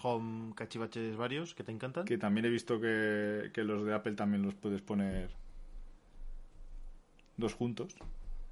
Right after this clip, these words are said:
Speaker 2: ahí dándolo todo en estéreo.
Speaker 1: ¿Para qué tanto? ¿Qué, qué, hilo musical o qué?
Speaker 2: Sí.
Speaker 1: Todo vuelve, ¿no?
Speaker 2: Y lo de los anun-,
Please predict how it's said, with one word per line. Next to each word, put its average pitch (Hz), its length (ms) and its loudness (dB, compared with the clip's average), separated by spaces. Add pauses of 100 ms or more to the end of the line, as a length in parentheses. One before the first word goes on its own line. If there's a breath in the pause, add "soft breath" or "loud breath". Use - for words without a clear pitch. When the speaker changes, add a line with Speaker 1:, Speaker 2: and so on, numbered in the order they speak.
(100)
Speaker 2:
ahí 104 320 0
dándolo 95 340 2
todo 117 200 2
en 90 80 -6
estéreo. - 300 -6 (1400 soft breath)
Speaker 1:
¿Para 110 140 -6
qué 131 80 -4
tanto? 123 500 -2
¿Qué, 131 140 -6
qué, 131 240 -6 (160)
hilo 147 240 0
musical 143 380 2
o 101 80 0
qué? 107 180 -6
Speaker 2:
Sí. 117 320 -4 (1040 soft breath)
Speaker 1:
Todo 120 220 2
vuelve, 110 260 0
¿no? 147 160 -6 (840 soft breath)
Speaker 2:
Y 135 100 2
lo 127 120 10
de 113 60 12
los 113 180 8
anun-, 135 300 4